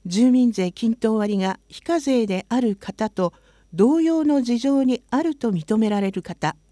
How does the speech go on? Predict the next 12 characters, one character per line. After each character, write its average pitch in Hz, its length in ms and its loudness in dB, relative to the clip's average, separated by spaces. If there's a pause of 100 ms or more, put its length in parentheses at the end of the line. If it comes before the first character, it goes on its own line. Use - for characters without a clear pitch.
(120)
に 269 140 4
な 214 120 2
り 147 100 -6
ま 139 140 -12
す。 - 180 -18 (2000)
給 269 240 4
付 277 160 0
額、 214 460 -2 (680)
お 156 100 -4
子 220 180 -4
さ 202 260 -4
ん 190 120 -4